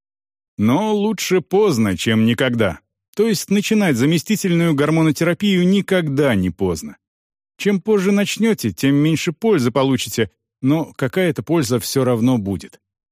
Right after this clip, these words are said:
То, что существует возраст, по достижении которого заместительная гормонотерапия становится бесполезной, это тоже миф. Когда бы вы ни начали заместительную гормонотерапию, она принесёт вам пользу.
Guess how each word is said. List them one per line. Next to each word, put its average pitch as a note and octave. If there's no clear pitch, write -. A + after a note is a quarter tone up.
То, G#3
что F3
существует F#3
возраст, D3+
по D3
достижении D#3
которого D3+
заместительная C#3
гормонотерапия C#3
становится C#3+
бесполезной, C3+
это D3
тоже A#2+
миф. F2
Когда C#3
бы G#3+
вы G#3
ни G3+
начали G3
заместительную C#3+
гормонотерапию, C3+
она C#3
принесёт F3
вам A#2+
пользу. F#2